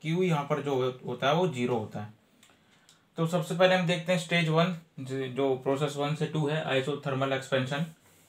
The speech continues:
इसके बारे में देख लेते हैं इसमें क्या equation बनेगी, क्या इसमें हमारा वर्क डन आएगा। तो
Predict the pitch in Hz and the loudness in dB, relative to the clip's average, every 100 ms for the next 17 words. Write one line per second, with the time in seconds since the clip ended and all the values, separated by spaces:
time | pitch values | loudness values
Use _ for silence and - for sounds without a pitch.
0 | - 131 - 160 156 156 151 151 147 139 | -14 -12 -2 2 4 4 4 2 2 0
1 | 143 151 151 151 - 143 139 147 143 143 | 0 -2 0 -2 6 8 8 4 -4 -2
2 | 135 131 139 185 - _ _ _ _ - | -2 -2 -4 -6 -8 _ _ _ _ -6
3 | 143 143 139 156 147 156 135 127 120 113 | 0 2 2 0 2 2 0 0 -2 -2
4 | 110 110 110 - _ 127 135 | -4 -6 -8 -14 _ -6 -4